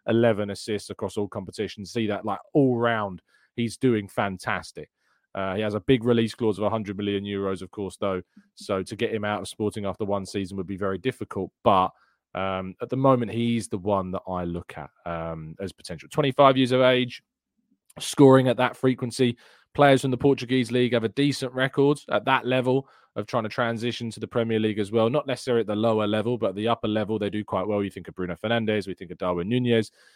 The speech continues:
You know, players do quite well at the elite level of those Portuguese teams, uh, that have been playing very well to transition to the Prem. So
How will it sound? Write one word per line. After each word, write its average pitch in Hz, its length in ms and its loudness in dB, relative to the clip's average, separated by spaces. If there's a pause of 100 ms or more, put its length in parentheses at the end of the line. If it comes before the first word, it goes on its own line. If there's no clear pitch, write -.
(140)
You 107 100 -8
know, 98 180 -4 (140)
players 113 320 2
do 120 140 -2
quite 104 200 0
well 104 140 -2
at 95 80 -6
the 98 120 -10 (200)
elite 117 360 -4
level 104 280 -2
of 92 80 -6
those 98 200 -2
Portuguese 95 520 -8
teams, 95 420 -6 (380)
uh, 95 160 0
that 90 60 -4
have 87 100 -6
been 98 160 -4
playing 101 240 -2
very 98 180 2
well 95 160 0
to 95 80 -10
transition 95 680 -4
to 107 200 -2
the 90 80 -10
Prem. 90 360 -2
So 92 320 0